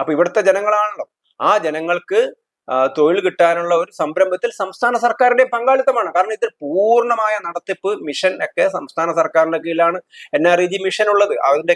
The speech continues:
കീഴിലാണ് ഉദ്യോഗസ്ഥന്മാരുള്ളത്. അ-, അതിന്റെ എല്ലാ ഗുണഭോക്താക്കളും ആരാണ്,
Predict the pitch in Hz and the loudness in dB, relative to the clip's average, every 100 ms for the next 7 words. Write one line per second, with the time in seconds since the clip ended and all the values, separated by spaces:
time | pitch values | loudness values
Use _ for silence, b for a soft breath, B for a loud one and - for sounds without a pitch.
0 | 165 170 170 165 180 170 170 175 - 180 | -2 -2 0 0 -2 -6 -6 -4 -4 0
1 | 185 190 202 202 - b b - 135 147 | 0 2 -2 -4 -8 b b -2 -2 0
2 | 147 175 185 151 165 185 196 208 214 175 | -2 0 2 2 2 4 4 4 2 0
3 | 160 190 202 190 - _ - 190 185 208 | -2 -2 -4 -10 -16 _ 0 2 2 -2
4 | 214 190 185 185 185 | 0 2 2 2 -2